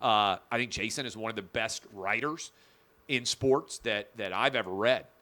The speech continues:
Uh, and obviously he did a lot of work for Outkick. Um, and I think he writes and thinks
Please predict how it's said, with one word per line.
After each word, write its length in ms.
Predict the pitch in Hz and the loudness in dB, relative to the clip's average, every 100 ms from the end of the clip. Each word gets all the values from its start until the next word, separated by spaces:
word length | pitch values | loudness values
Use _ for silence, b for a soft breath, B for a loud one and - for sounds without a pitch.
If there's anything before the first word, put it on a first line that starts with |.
| _ | _
Uh, 160 | 101 92 | -4 -4
and 100 | 90 | -2
obviously 320 | 104 113 113 | -4 -4 -6
he 140 | 107 104 | -10 -10
did 280 | 98 113 113 - | -4 -2 -4 -6
a 60 | 120 | -2
lot 180 | 110 | 2
of 80 | 110 | 2
work 220 | 113 113 | 2 0
for 140 | - 107 | -2 0
Outkick. 560 | 107 120 - 156 - - b b b | 2 0 0 -4 -6 -20 b b b
Um, 440 | 107 101 95 92 90 | 0 0 0 -4 -10
and 440 | 104 101 101 98 92 - | -6 -4 -6 -8 -16 -8
I 160 | 92 107 | -4 -2
think 200 | 127 107 | -2 -4
he 280 | 110 107 - _ 117 | -8 -10 -14 _ -2
writes 540 | 113 120 127 - - - _ | 4 6 4 -2 -8 -12 _
and 300 | 107 104 98 | -6 -6 -6
thinks 500 | - 147 123 - - | -2 0 0 -6 -12